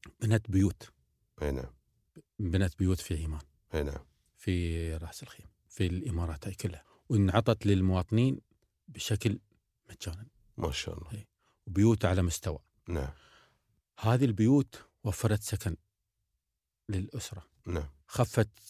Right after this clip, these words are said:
Speaker 1: العبء على كاهل
Speaker 2: راعي
Speaker 1: الش-،
Speaker 2: البيت.
Speaker 1: راعي البيت
Speaker 2: نعم.
Speaker 1: والشاب
Speaker 2: نعم.
Speaker 1: هذا، بحيث إنه خ-، خ-، مكنته إنه يقدم حياة كريمة
Speaker 2: نعم.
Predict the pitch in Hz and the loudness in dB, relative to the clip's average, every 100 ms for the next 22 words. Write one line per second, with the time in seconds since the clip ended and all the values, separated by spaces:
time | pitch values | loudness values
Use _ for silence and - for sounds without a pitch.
0 | - 107 92 107 95 104 98 - 110 113 | -6 0 4 4 4 4 4 6 6 8
1 | 110 - _ _ _ _ _ - _ 82 | 4 -2 _ _ _ _ _ -20 _ 0
2 | 95 82 92 101 107 95 82 87 - 90 | 4 4 4 4 4 2 0 0 0 0
3 | - 90 76 90 - - 135 85 87 95 | -2 -2 0 0 -2 -16 -8 -2 0 0
4 | - _ _ - - - - 110 - 139 | -6 _ _ -20 -20 -6 2 2 2 2
5 | 104 104 92 - _ _ - - - - | 6 6 2 -6 _ _ -20 -8 -8 -6
6 | - 147 110 - 113 127 - 147 135 110 | -2 4 4 4 4 4 6 4 6 4
7 | 110 110 - _ _ _ - - - 123 | 4 2 -2 _ _ _ -12 -10 0 0
8 | 104 101 131 123 - - 107 104 98 85 | 0 2 2 2 -2 -4 2 4 2 0
9 | - - 101 104 98 90 82 | -10 -2 4 6 4 2 -2